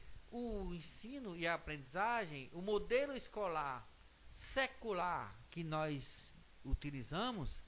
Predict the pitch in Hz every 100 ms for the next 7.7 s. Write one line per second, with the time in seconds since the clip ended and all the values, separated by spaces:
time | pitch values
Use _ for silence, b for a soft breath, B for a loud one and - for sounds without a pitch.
0 | B B - 151 180 - 165 143 127 147
1 | 151 - 190 190 160 127 - - - -
2 | 143 156 151 139 147 220 220 180 120 -
3 | B B B - 131 156 190 185 143 143
4 | 156 185 170 175 160 - 175 185 180 127
5 | - - - 135 160 285 - - 190 -
6 | 180 - 185 240 - 208 196 165 - 214
7 | 180 160 147 - 202 240